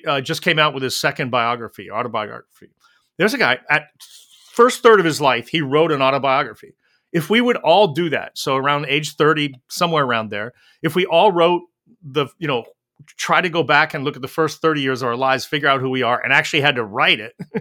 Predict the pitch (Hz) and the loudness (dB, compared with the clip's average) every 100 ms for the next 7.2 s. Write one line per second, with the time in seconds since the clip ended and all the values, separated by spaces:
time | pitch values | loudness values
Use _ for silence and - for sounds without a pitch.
0 | - - - 160 156 143 147 127 135 170 | -10 -18 -16 -6 -4 -2 -2 -4 -2 -2
1 | - 147 139 117 104 120 101 101 95 - | 0 0 2 0 -6 -10 -8 -10 -10 -14
2 | _ _ _ _ 175 254 - 233 - 175 | _ _ _ _ -2 0 2 0 0 -6
3 | 156 165 165 175 196 202 254 - 151 123 | 0 2 2 0 0 -2 -2 -4 -4 -4
4 | 95 95 - - - _ _ 156 165 180 | -6 -14 -18 -20 -20 _ _ -4 0 2
5 | 185 151 147 165 175 165 143 131 165 202 | 2 2 2 0 2 2 2 0 0 0
6 | 170 156 147 196 190 160 143 120 113 107 | -2 -4 0 0 0 0 0 0 -6 -8
7 | 101 147 | -10 -10